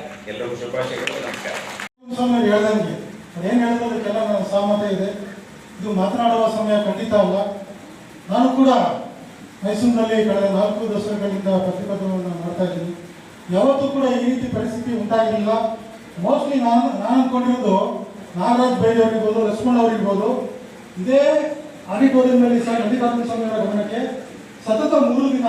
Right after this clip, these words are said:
Speaker 2: ಅವರು ಯಾತ್ರಿಕ ರಾಜ ಸತತ ಮೂರು ದಿನ ಕಾರ್ಯಕ್ರಮ ಮಾಡಿದ್ರು. ಸಾಕಷ್ಟು ಜನ ಇದೇ ರೀತಿ ತುಂಬಾ ಕ್ರೌಡ್ ಇತ್ತು, ನಿಂತ್ಕೊಂಡೆಲ್ಲ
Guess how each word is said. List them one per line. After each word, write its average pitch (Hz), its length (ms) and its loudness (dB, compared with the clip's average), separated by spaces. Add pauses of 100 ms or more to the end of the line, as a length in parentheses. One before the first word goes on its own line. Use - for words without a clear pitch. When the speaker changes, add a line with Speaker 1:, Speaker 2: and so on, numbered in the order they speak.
Speaker 2:
ಅವರು 202 220 -2
ಯಾತ್ರಿಕ 254 340 -2
ರಾಜ 220 180 0 (840)
ಸತತ 277 260 -2 (100)
ಮೂರು 240 220 0
ದಿನ 262 200 4
ಕಾರ್ಯಕ್ರಮ 233 380 2
ಮಾಡಿದ್ರು. 208 300 2 (720)
ಸಾಕಷ್ಟು 285 720 0
ಜನ 254 140 6 (180)
ಇದೇ 269 240 0
ರೀತಿ - 220 0 (840)
ತುಂಬಾ 277 260 2 (100)
ಕ್ರೌಡ್ 254 280 0
ಇತ್ತು, 208 220 -6
ನಿಂತ್ಕೊಂಡೆಲ್ಲ 262 460 2